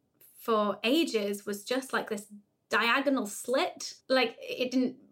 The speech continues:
it wasn't a belly button anymore, but, like, more recently I've actually noticed that it's kind of, like, opening back up again. And I'm like, "Oh, hello, friend."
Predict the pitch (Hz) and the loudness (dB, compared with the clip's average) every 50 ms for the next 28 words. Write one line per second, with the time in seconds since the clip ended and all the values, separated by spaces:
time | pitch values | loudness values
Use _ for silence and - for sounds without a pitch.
0 | _ _ - - 240 240 262 254 247 - 208 233 247 269 254 233 202 208 214 214 | _ _ -2 0 2 2 2 2 0 0 0 2 2 2 2 2 0 0 0 0
1 | 208 202 196 196 196 202 190 214 214 - 262 311 381 403 311 359 403 - - 269 | 0 0 -2 -2 -2 -2 -2 -2 0 2 4 4 4 4 4 2 2 2 0 0
2 | 214 226 214 202 220 220 233 262 254 - - 247 233 240 254 254 254 226 196 190 | 2 2 2 2 2 0 0 0 -2 -2 -2 -2 0 0 0 0 0 -2 -4 -4
3 | - - 202 202 170 - - - - 226 226 226 220 208 214 208 196 196 196 - | -4 -2 -2 -2 -2 -4 -8 -6 -4 -4 -2 -2 -2 -2 -2 -2 -2 -2 -6 -10
4 | _ _ _ _ _ _ _ _ - 220 220 226 214 - 240 220 214 214 214 202 | _ _ _ _ _ _ _ _ 0 0 2 2 0 -2 -2 -2 -2 -2 -2 -2
5 | 208 - - 233 254 269 254 214 180 180 190 202 202 202 202 269 359 392 294 359 | -4 -4 -6 -4 -2 -2 -2 0 -2 -2 -2 -2 -2 0 0 2 4 4 6 6
6 | 466 269 185 196 208 - - 208 214 233 262 311 - | 4 4 2 0 -2 -4 -4 -2 0 2 2 0 0